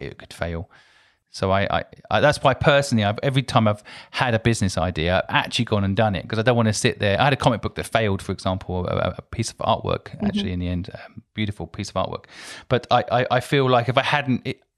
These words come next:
Speaker 1: hadn't tried to do it, I might have always wondered, "What if I had done that comic book?" And so it's better to have failed, right, and, uh, embraced fear.
Speaker 2: Yeah, and if you make a mistake,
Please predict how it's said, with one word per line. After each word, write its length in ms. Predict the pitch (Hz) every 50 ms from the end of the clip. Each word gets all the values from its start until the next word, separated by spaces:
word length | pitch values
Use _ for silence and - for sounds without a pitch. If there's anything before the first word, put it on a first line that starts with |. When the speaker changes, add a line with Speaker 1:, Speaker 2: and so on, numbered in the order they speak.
| _
Speaker 1:
hadn't 320 | - - 147 143 123 113 -
tried 320 | - - 143 127 123 117
to 60 | -
do 180 | 110 - 127 117
it, 60 | -
I 100 | - 107
might 180 | 113 117 113 95
have 120 | 110 113
always 320 | 123 120 113 113 110 113 123
wondered, 420 | 123 123 123 123 113 101 101 104
"What 380 | 113 113 117 120 117 - - 123
if 180 | 113 104 - 113
I 100 | 104 101
had 200 | 104 104 101 -
done 240 | 110 101 101 101
that 200 | 101 95 87 -
comic 280 | - - 104 101 90 -
book?" 260 | - - - - - _ - - _ - - - - - - - _ -
And 180 | 107 101 98
so 340 | - - 101 98 95 95 95 -
it's 100 | 113 -
better 280 | - 117 113 - -
to 140 | 107 - - 104
have 100 | 98 -
failed, 440 | - - 117 110 104 98 92 87 92
right, 340 | 90 92 101 - - - _ _
and, 240 | 95 92 92 90 -
uh, 160 | 92 95 95 -
embraced 480 | - 101 - 101 98 101 104 - - -
fear. 240 | - 85 82 92 - _ _ _ _
Speaker 2:
Yeah, 220 | 277 247 220 - - _ _ _ _ _ _ _ _ _ -
and 140 | 220 226
if 140 | 233 233 -
you 80 | 254 254
make 240 | 247 269 269 269 -
a 40 | 254
mistake, 580 | 233 240 240 - - - 247 214 - - -